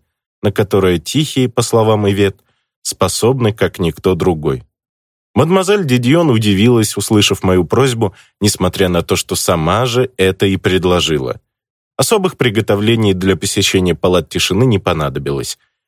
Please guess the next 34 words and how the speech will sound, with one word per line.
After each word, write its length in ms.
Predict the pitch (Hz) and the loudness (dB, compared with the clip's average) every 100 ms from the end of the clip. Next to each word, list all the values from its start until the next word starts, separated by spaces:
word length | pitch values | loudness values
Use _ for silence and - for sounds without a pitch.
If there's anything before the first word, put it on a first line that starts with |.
| _ _ | _ _
Мы 100 | 226 | -2
просто 380 | 190 160 151 131 | 0 0 0 0
немного 400 | 110 107 107 92 | 2 2 2 0
прогулялись 640 | - 101 90 92 85 80 - | 0 0 2 2 2 -2 -4
по 140 | 85 | -4
парку, 480 | - 170 - 131 - _ _ _ | -2 -2 -2 -4 -6 _ _ _
а 80 | 110 | 0
затем 320 | 185 190 156 | 0 0 0
вышли 320 | 101 - 117 | 2 0 0
к 120 | 110 - | -4 -2
такому 400 | 87 139 143 104 | -2 0 2 2
же 160 | 95 | 2
особнячку, 680 | 82 - 87 92 85 - 143 | 0 -2 -2 -2 -2 -4 -4
как 260 | - 92 87 | -2 -2 -2
и 60 | |
все 280 | 78 - 87 | -6 -2 0
остальные, 680 | 80 - 78 82 120 117 104 _ | 0 -2 -2 0 2 0 -2 _
разбросанные 800 | 92 101 92 85 98 - 98 92 | 0 0 -2 0 0 0 0 0
по 120 | 78 87 | 0 -2
территории 540 | 92 87 80 87 90 | 0 0 0 2 2
Академии. 760 | 80 - 82 82 76 67 64 _ _ _ _ _ _ - | 0 -2 -2 -2 -2 -4 -10 _ _ _ _ _ _ -2
Разница 480 | 185 202 175 - 160 | -2 0 -2 0 0
была 220 | 151 151 | 2 2
лишь 220 | 147 127 | 0 -2
в 100 | - | -2
том, 180 | 156 160 | -2 -2
что 200 | - 104 | -2 0
вокруг 360 | 92 101 101 | 0 0 -2
этого 260 | 101 95 90 | -2 0 -2
здания 460 | 82 87 127 120 98 | 0 -2 0 0 0
были 280 | 87 98 | 0 2
разбиты 560 | 87 87 80 82 85 82 | 2 0 0 -4 -4 -4
цветочные 640 | - 87 - 92 - 85 80 | -4 -4 -2 -2 0 -2 -2
клумбы, 540 | - 139 139 110 | 0 2 4 2